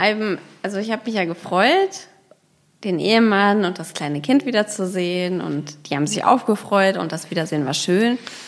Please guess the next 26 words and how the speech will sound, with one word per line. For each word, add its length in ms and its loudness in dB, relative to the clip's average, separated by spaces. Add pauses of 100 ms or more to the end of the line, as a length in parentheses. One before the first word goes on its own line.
(340)
Und 140 -2
dann 160 2
saßen 360 2
wir 180 0
aber 240 2
halt 260 -2
im 100 -4
Auto 800 2 (320)
von 400 0 (140)
Tegel 380 0
nach 260 -2
Hause 580 2 (1080)
und, 340 2 (220)
ähm, 440 -2 (560)
ich 100 -8
glaub, 180 0
die 100 -8
Fahrt 220 0
hat 240 -4
auf 100 -6
jeden 120 4
Fall 140 -2
über 200 -2
eine 140 0
Stunde 380 4
gedauert 680 -2